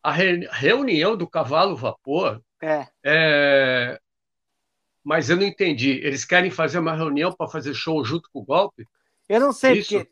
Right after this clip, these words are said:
Speaker 2: talvez ele acha que você tenha tocado no Cavalo a Vapor, não, né?
Speaker 1: Não, não. Eu fui produtor do Cavalo a Vapor.
Speaker 2: Produtor. Ah, então beleza.
Speaker 1: Aliás, aliás, eu aconselho vocês ouvirem esse disco. Eles lançaram um disco,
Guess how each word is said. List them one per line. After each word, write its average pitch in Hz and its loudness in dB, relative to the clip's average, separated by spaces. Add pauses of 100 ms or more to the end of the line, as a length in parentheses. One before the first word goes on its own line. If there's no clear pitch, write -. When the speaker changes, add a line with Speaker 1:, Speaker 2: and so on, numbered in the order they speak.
Speaker 2:
talvez 226 4
ele 247 -6
acha 220 0
que 214 -18
você 214 -8
tenha 226 -6
tocado 214 -4
no 185 -16
Cavalo 202 -4
a 196 -12
Vapor, 190 -10
não, 185 -8
né? 156 -16
Speaker 1:
Não, 240 4
não. 233 6
Eu 175 0
fui 214 -6
produtor 220 0
do 123 -12
Cavalo 123 -4
a 110 -6
Vapor. 202 -8 (120)
Speaker 2:
Produtor. 170 -2
Ah, 160 -2
então 156 -8
beleza. 196 4
Speaker 1:
Aliás, 214 4
aliás, 196 2
eu 185 0
aconselho 180 -4
vocês 170 -8
ouvirem 170 0
esse 165 -6
disco. 156 -8
Eles 156 -4
lançaram 175 2
um 240 -2
disco, 196 -10